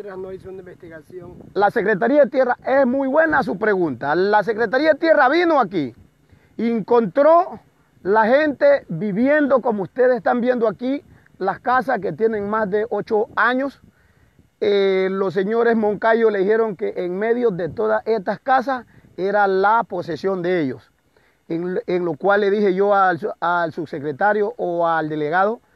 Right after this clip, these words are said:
Speaker 2: que tome en cuenta que están mintiendo porque ellos aquí no han trabajado nunca. Esto era una montaña, el municipio nos ha ayudado con maquinaria,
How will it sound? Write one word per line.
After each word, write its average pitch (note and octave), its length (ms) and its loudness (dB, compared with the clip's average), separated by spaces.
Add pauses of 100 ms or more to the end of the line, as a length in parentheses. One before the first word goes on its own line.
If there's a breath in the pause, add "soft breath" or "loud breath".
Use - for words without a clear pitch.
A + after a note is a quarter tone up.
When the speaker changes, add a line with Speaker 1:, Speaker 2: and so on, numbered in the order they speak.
(320 soft breath)
Speaker 2:
que D#3+ 340 -6
tome D#4 260 2
en C#4+ 100 -4
cuenta B3+ 460 2
que F#3+ 180 -4
están A#3+ 280 -2
mintiendo B3 520 0
porque F#3+ 320 -2
ellos G#3+ 180 2
aquí F#3+ 240 -2
no G#3 220 0
han G#3 120 -4
trabajado F3 520 -2
nunca. C#4 420 -2 (300 soft breath)
Esto F3+ 320 -6
era F#3 80 0
una F#3+ 220 0
montaña, C4+ 600 0 (380 soft breath)
el E3 100 -6
municipio F#3+ 600 -4
nos F#3 140 -2
ha - 20 2
ayudado F#3+ 460 0 (120)
con G3 260 0
maquinaria, A3+ 720 0